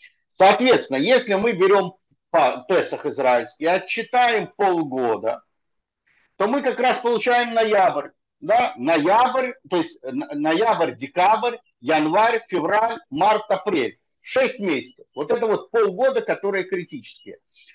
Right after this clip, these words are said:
Естественно, мы тоже знаем, что основные жертвы всегда бывают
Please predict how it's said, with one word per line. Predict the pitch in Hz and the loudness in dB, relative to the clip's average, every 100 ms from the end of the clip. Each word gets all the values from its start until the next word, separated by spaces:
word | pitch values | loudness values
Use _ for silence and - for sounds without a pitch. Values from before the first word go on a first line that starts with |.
| _ | _
Естественно, | 160 175 - 269 269 247 226 | -4 -4 -2 2 2 2 0
мы | 165 165 | 2 0
тоже | 233 240 196 143 | 2 2 0 -4
знаем, | 131 160 143 156 202 | -4 0 2 0 -4
что | - - 160 | -12 -6 -4
основные | 165 - 165 175 208 247 226 | -4 -6 -2 -2 -2 -4 -2
жертвы | - 214 254 226 160 147 | -2 0 0 0 -4 -6
всегда | - 151 143 147 202 | -6 -10 -2 2 2
бывают | 156 151 190 196 | 2 2 4 2